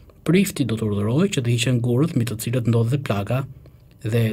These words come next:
t'i hedhin në një vend të papastër jashtë qytetit. Pastaj do të urdhërojë që të kruhet pjesa e brendshme e shtëpisë rreth e qark dhe do të hedhin suvajin që kanë rrëzuar jashtë qytetit në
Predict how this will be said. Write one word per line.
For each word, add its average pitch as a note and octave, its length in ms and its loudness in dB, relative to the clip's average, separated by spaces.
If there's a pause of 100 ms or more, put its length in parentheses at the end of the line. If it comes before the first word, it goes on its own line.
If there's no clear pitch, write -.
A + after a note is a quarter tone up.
t'i A2+ 160 -2
hedhin C3+ 340 4
në A2 140 4
një G2 100 -4
vend C3 240 2
të - 100 -12
papastër C3 580 0 (520)
jashtë C#3+ 320 2
qytetit. A2+ 480 -2 (420)
Pastaj G#3+ 340 6 (500)
do C#3 120 4
të C#3 140 6
urdhërojë B2+ 480 6
që A2+ 100 0
të A#2 140 -4
kruhet E3+ 340 4
pjesa F3 300 4
e A2 100 0
brendshme D3 400 2
e A#2 60 0
shtëpisë D#3+ 460 0
rreth B2+ 200 -2
e G2+ 40 -4 (100)
qark D3+ 340 2
dhe A#2 120 2
do A2 120 -2
të - 80 -4
hedhin D3 280 4
suvajin C3 520 2
që - 120 -4
kanë A#2+ 160 2
rrëzuar A#2+ 420 2
jashtë C3 300 0
qytetit A#2+ 440 -2
në A2 140 4